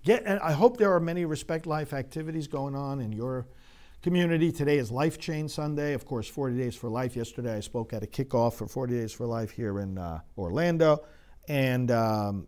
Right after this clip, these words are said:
much going on, a lot going on. Praise the Lord for that, but let's keep our movement focused. Okay,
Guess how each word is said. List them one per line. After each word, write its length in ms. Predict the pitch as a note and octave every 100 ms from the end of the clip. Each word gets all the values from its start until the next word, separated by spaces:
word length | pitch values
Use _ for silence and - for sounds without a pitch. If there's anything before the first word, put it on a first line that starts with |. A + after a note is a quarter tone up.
| -
much 400 | D3 G3 G#3 -
going 340 | F3 D3+ C#3
on, 100 | G2+
a 100 | D#2+
lot 360 | A2+ D#3+ A3 F#3
going 360 | F3+ E3+ E3 D#3+
on. 280 | D#3 D#3
Praise 340 | C#3+ D#3 E3+ D3+
the 100 | D3
Lord 280 | C#3 C#3 C3+
for 160 | B2+
that, 340 | A2+ A2 A#2 A#2
but 140 | G2+
let's 200 | B2+ B2+
keep 260 | - C3 A2
our 120 | G#2
movement 400 | G#2+ G#2 G2+ F2+
focused. 540 | - E2+ - C#2 - - - -
Okay, 340 | D#3+ E3 D3